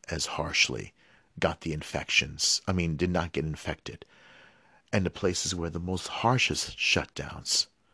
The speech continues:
had the biggest infections. I mean, it's, it's an argument. Japan didn't have a, uh, a large portion of deaths. And other places did,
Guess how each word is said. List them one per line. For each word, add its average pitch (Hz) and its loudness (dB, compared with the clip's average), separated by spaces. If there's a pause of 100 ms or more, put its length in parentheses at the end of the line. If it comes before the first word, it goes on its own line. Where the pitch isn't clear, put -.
(340)
had 87 2
the - -2
biggest 80 0
infections. - -4
I 127 4
mean, 139 6
it's, 139 6
it's - 2
an 104 4
argument. 120 0 (1000)
Japan 104 4
didn't 101 -2
have 113 -8 (580)
a, 80 -2 (160)
uh, 73 -2 (680)
a 87 2
large 85 2
portion - 2
of 69 -8
deaths. - -2 (2250)
And 87 -6
other 92 -2
places 92 2
did, - -4